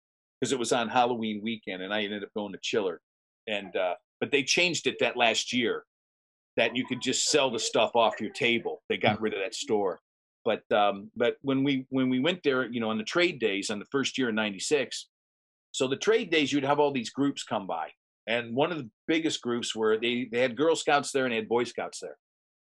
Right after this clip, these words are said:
Speaker 1: So every, people would come down and, you know, if you've never been to one of these Richter trade shows, it's in this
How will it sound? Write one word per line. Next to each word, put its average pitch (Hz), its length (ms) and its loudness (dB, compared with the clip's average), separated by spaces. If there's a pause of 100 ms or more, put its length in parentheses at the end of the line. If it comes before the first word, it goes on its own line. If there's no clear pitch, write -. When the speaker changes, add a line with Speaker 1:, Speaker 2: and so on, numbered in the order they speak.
(180)
Speaker 1:
So 160 180 4
every, 226 300 4
people 214 320 2
would 143 120 0
come 156 240 0
down 143 280 4
and, 127 240 -2
you 135 80 -4
know, 113 180 -2
if 127 220 -6
you've 147 160 -4
never 185 240 2
been 160 220 2
to 139 100 2
one 135 160 0
of - 20 0
these 107 160 -4
Richter 127 240 -2
trade 120 320 0
shows, 92 320 -4
it's 110 140 -8
in 127 80 -4
this 117 180 -4